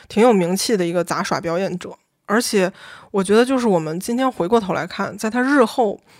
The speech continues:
进入电影行业以后，他怎么拍电影，怎么去逗笑观众，其实已经都能从他早期的这个表演生活中找到一些蛛丝马迹。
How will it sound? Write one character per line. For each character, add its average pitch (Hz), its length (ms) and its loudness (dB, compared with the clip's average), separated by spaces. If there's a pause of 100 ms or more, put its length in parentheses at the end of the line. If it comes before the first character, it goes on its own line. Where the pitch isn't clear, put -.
(120)
进 247 120 0
入 247 80 2
电 247 220 2
影 170 80 2
行 170 240 -2
业 226 100 4
以 180 120 0
后， 175 360 -2
他 240 140 -4
怎 208 100 -2
么 160 100 -6
拍 262 280 2
电 262 220 2
影， 202 120 -6 (160)
怎 170 120 -8
么 170 80 -6
去 196 100 -10
逗 254 220 2
笑 208 180 2
观 214 240 -2
众， 233 240 -2 (580)
其 - 200 -2
实 294 180 4
已 196 80 0
经 202 400 2 (160)
都 269 140 6
能 196 180 2
从 185 160 -2
他 202 100 2
早 190 200 -2
期 - 200 -2
的 202 80 2
这 185 120 0
个 165 40 -2
表 165 200 -2
演 185 120 0
生 180 220 -4
活 180 100 -6
中 170 160 -4
找 170 160 -4
到 160 120 -8
一 170 80 -8
些 175 180 -8
蛛 175 180 -12
丝 170 120 -6
马 165 180 -8
迹。 185 320 -14